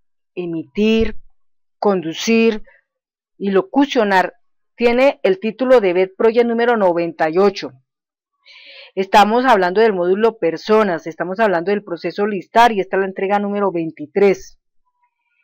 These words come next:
Y la última, a nivel de todo este proceso de listar de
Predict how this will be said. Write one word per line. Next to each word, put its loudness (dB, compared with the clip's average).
Y 0
la 6
última, 2
a 0
nivel 0
de -4
todo 2
este -4
proceso -6
de 2
listar -4
de 4